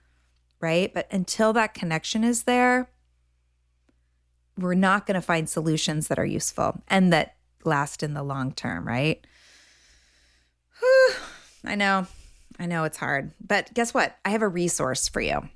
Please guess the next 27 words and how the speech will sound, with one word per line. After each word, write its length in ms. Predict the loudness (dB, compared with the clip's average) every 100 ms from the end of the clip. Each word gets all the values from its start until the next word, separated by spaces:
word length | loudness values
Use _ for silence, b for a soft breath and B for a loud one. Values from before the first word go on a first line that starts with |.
| -20 -20 _ _ _ _
If 100 | -4
you're 140 | 0 2
listening 680 | 2 2 -2 -2 -2 -4 -6 B B _
and 140 | -6
you're 100 | -4
nodding 460 | -2 -2 0 4 4
your 120 | 4
head 580 | 4 4 6 6 4 0
and 180 | -6 -4
thinking, 400 | -6 -6 -4 -2
"Yes, 280 | -2 -2 0
yes, 260 | -2 2
yes, 480 | 2 2 -2 -4 -8 _ _ _ _ _
I 200 | -2 0
could 260 | -2 -4 0
use 300 | 2 2 2
some 160 | 2
support 480 | 2 0 0 2 2
here. 320 | 2 4 6
I 100 | 4
want 280 | 4 2 2
more." 480 | 2 6 6 6 4
If 120 | 0
you're 80 | -6
hungry 640 | -6 0 2 4 4 2
for 180 | 2 2
more 520 | 2 4 4 2 0